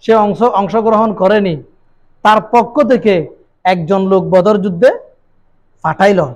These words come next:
টাকা পয়সা দিয়ে। সে যখন যাচ্ছে না, তার পক্ষ থেকে আরেকজন পাঠাইল। বদর যুদ্ধের পরের ঘটনা, বদর যুদ্ধের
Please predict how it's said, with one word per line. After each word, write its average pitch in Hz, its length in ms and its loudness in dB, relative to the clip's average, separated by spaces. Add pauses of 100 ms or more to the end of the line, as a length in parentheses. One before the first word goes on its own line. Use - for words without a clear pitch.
(300)
টাকা 160 280 -8
পয়সা 160 320 -6
দিয়ে। 131 240 -14 (1700)
সে 170 160 -6
যখন 160 280 -4
যাচ্ছে 160 340 -4
না, 262 180 -4 (400)
তার 156 240 -4
পক্ষ 175 260 -6
থেকে 208 180 0
আরেকজন 185 480 0 (540)
পাঠাইল। 151 460 -4 (640)
বদর 226 340 2
যুদ্ধের 226 440 2
পরের 214 400 2
ঘটনা, 165 420 0 (680)
বদর 185 280 0
যুদ্ধের 202 560 -2